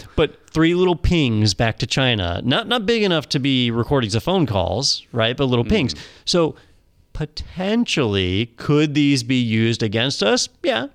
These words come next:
Speaker 1: And so they're saying that this is set up just like the Huawei thing, where the U S government says that's it. The U S government agencies are not allowed to purchase anything from Huawei. Well,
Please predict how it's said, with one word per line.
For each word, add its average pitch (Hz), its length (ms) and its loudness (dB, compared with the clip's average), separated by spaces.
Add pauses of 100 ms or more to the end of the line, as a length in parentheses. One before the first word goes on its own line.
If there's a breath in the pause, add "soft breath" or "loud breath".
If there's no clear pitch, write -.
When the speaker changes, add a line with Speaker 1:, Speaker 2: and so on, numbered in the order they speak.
(480 soft breath)
Speaker 1:
And 151 220 2
so 156 180 2
they're 143 160 2
saying 170 300 0
that 147 100 0
this 131 180 0
is 120 80 0
set 120 220 2
up 123 180 -2
just 110 300 -2
like 131 140 -2
the 151 100 -4
Huawei 135 600 2
thing, 104 340 0
where 101 420 0
the 104 160 -6
U 107 180 2
S 117 140 0
government 120 360 0
says 110 220 -2
that's 107 240 -2
it. 120 380 -4
The 107 140 0
U 110 120 0
S 107 100 0
government 113 420 -2 (220)
agencies 117 500 -2
are 107 60 0
not 95 360 0
allowed 107 320 -2
to 101 40 -4
purchase 113 460 -6
anything 110 380 -2
from 104 180 -6
Huawei. 143 400 2 (480 soft breath)
Well, 104 380 -4